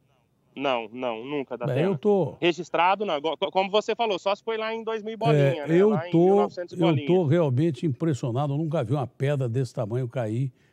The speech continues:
Speaker 2: no Brasil. Nunca vi. Numa
Speaker 1: É.
Speaker 2: encosta, nunca
Speaker 1: E assim,
Speaker 2: vi.
Speaker 1: Datena, eu tenho, tenho que agradecer também aqui as cidades vizinhas, os prefeitos vizinhos aqui, todos me contactaram, oferecendo ajuda,
Speaker 2: Isso.
Speaker 1: São Sebastião do Paraíso, Passos,
Speaker 2: Tem um
Speaker 1: São
Speaker 2: outro
Speaker 1: José da
Speaker 2: ângulo aí
Speaker 1: Barra,
Speaker 2: também, não tem?
Speaker 1: Glória.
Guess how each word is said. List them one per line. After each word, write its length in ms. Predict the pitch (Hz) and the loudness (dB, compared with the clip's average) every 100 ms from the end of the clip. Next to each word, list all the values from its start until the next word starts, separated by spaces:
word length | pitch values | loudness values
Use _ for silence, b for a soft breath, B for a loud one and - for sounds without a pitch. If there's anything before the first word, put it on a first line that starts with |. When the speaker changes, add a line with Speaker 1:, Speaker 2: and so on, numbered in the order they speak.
| b | b
Speaker 2:
no 140 | - 127 | -2 2
Brasil. 540 | 143 123 78 78 71 67 | 4 4 0 -10 -14 -14
Nunca 340 | 76 131 139 110 | -6 -2 0 -2
vi. 300 | 73 67 - _ _ _ - | -6 -18 -20 _ _ _ -10
Numa 220 | 113 120 | -2 -2
Speaker 1:
É. 20 | |
Speaker 2:
encosta, 680 | 110 123 143 151 - 170 165 123 | 0 0 2 2 -2 -4 -4 -2
nunca 120 | 151 | 0
Speaker 1:
E 80 | 170 | 2
assim, 300 | 120 185 175 | 2 0 0
Speaker 2:
vi. 60 | |
Speaker 1:
Datena, 480 | 151 143 147 127 123 - | 0 0 0 0 -4 -8
eu 140 | - 135 | -8 -2
tenho, 580 | 165 170 180 175 147 - _ _ _ | 2 2 2 2 0 -4 _ _ _
tenho 160 | 165 | 0
que 100 | 160 | 0
agradecer 460 | 170 175 170 - 175 | -2 -4 -4 -6 -8
também 260 | 165 165 165 | -8 -6 -8
aqui 180 | - 170 | -6 -8
as 80 | |
cidades 420 | - 156 165 160 139 | -8 -2 0 0 -4
vizinhas, 540 | 147 151 165 170 135 | -10 -8 -6 -6 -6
os 100 | 127 | -8
prefeitos 440 | 151 147 160 151 | -8 -6 -6 -10
vizinhos 420 | 147 135 147 151 143 | -12 -12 -12 -10 -10
aqui, 180 | 156 | -10
todos 300 | 147 160 151 | -4 -4 -2
me 100 | 160 | -6
contactaram, 880 | - 151 151 - - 143 156 147 123 - _ _ _ | -2 -2 -2 -6 0 2 2 0 -6 -12 _ _ _
oferecendo 520 | 131 160 151 - 165 | -6 -2 -2 -2 -2
ajuda, 500 | 151 139 170 170 127 | -2 -2 -4 0 2
Speaker 2:
Isso. 120 | 123 151 | 2 0
Speaker 1:
São 80 | |
Sebastião 360 | 151 156 147 156 | -4 -4 -4 -6
do 40 | |
Paraíso, 500 | - 147 143 165 143 | -4 -2 -2 -4 -6
Passos, 420 | - 151 165 156 - | -4 0 2 0 2
Speaker 2:
Tem 140 | 185 | 2
um 80 | 196 | 4
Speaker 1:
São 100 | 208 | 4
Speaker 2:
outro 140 | 196 | 4
Speaker 1:
José 100 | 165 | 4
da 80 | 165 | 4
Speaker 2:
ângulo 140 | 143 | 4
aí 60 | 151 | 4
Speaker 1:
Barra, 120 | 160 | 4
Speaker 2:
também, 140 | 131 131 | 4 2
não 80 | |
tem? 80 | 151 | 2
Speaker 1:
Glória. 440 | 170 165 143 123 | 2 0 0 -2